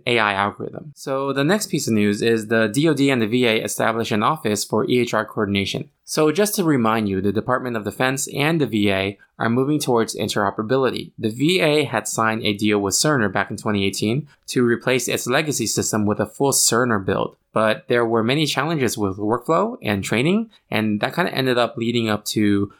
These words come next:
um, one of the smaller implementations basically created an environment with inaccurate medication orders, improperly routed patient referrals, and other patient safety concerns. So it sounds promising that they are finally doing this to, you know, form this whole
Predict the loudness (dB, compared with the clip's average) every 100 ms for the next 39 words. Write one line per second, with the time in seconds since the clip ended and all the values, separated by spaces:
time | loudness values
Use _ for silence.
0 | _ -2 0 2 0 0 0 0 0 0
1 | 0 0 -2 -2 0 0 2 2 0 -2
2 | -4 0 0 0 -2 -2 2 2 2 0
3 | 0 0 0 -2 -2 -2 0 0 0 0
4 | -2 0 0 0 -2 -2 0 2 2 2
5 | 0 -2 -2 -2 -2 -6 -4 0 0 0
6 | -4 -6 -4 -4 -2 2 4 2 0 -10
7 | -8 -2 0 0 0 -2 -2 0 0 0
8 | -2 -2 -4 -2 -2 -4 -10 -20 _ 0
9 | 0 2 -2 0 -2 0 0 0 0 2
10 | 0 0 -2 -2 -2 0 0 0 -2 -2
11 | -2 0 0 -2 -8 -4 -2 0 2 2
12 | 0 -2 0 0 -2 -4 -2 0 0 -2